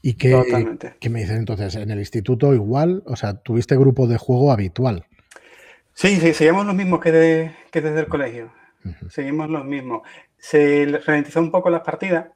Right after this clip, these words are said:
Speaker 2: porque mis primeros años, mi primer año de instituto fue bastante malo, así que me pasé al turno de no-, al turno, al nocturno y ya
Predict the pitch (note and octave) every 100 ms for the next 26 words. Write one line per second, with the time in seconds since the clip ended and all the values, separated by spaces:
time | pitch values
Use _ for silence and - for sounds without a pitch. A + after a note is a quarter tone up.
0 | _ _ _ _ _ - C3+ B2 - C#3
1 | C3 B2+ B2+ B2+ B2 B2 B2 A#2 A#2+ B2
2 | B2+ C3 C3 C3+ C#3+ D#3+ D#3 D#3 D3 D3
3 | D#3 D#3+ D#3 - D3+ D3+ C#3 - _ -
4 | C3 - C#3+ C#3+ D#3 A#2 - _ _ _
5 | _ - B2 - C#3 D3 C#3 B2+ C3+ C#3+
6 | C#3 C3+ C3+ D3+ C3+ B2+ C#3+ C#3 C#3 C3+
7 | - F#3 F3+ E3 D#3+ D3 C3+ C3+ C#3 D3
8 | D3+